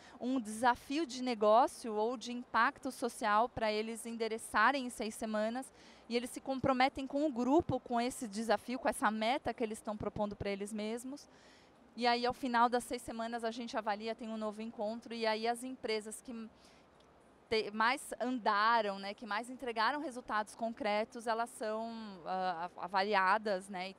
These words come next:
por uma banca, é, composta por os entrega-, integrantes de todas as empresas parceiras,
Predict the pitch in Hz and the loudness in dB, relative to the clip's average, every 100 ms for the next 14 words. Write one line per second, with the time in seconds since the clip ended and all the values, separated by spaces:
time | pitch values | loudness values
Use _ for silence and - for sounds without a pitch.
0 | - 185 190 190 185 185 208 233 214 208 | -12 -6 -4 -2 0 0 -2 -6 -6 -6
1 | - - - - 180 - 202 208 196 - | -12 -20 -20 -12 -8 -6 -4 0 0 -2
2 | 190 196 208 202 220 220 196 185 196 190 | -10 -12 -12 -10 -8 -4 -2 0 -2 -2
3 | 202 190 190 196 - 190 - 190 208 196 | -4 -2 -2 -4 -6 -8 -4 -4 -4 -6
4 | 196 190 185 190 180 - 185 - 185 196 | -8 -6 -6 -6 -4 -4 -4 -2 -2 -2
5 | 220 - | -4 -8